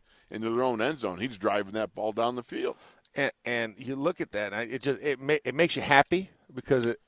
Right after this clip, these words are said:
Speaker 2: once again,
Speaker 1: Right, you, get, you do the happy dance.
Speaker 2: Yeah, you wanna know when you're drafting that you're hitting.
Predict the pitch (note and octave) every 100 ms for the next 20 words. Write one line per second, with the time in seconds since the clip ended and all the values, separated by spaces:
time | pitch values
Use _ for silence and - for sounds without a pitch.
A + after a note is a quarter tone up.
0 | - D#3 G3 F#3+ F3+ F3 G2 B2 B2+ C3
1 | G#3+ - D#4+ C#4 A#3+ A#3 F3+ G#3+ - -
2 | D2+ - G3+ C3+ D3+ G3 G#3+ G3 F3+ F#3
3 | F3+ E3 - _ _ _ - C#3 D#3+ C#3+
4 | A#2 C3+ C#3+ D3 B2 A2 A2 F#2+ C3+ A#2+
5 | D#2+